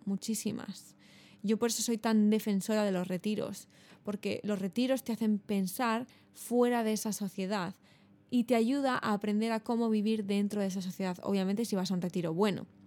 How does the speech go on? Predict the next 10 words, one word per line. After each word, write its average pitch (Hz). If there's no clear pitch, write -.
porque 190
no 269
todos 294
son 247
buenos, 226
no 226
todo 226
es 196
maravilloso, 190
em, 202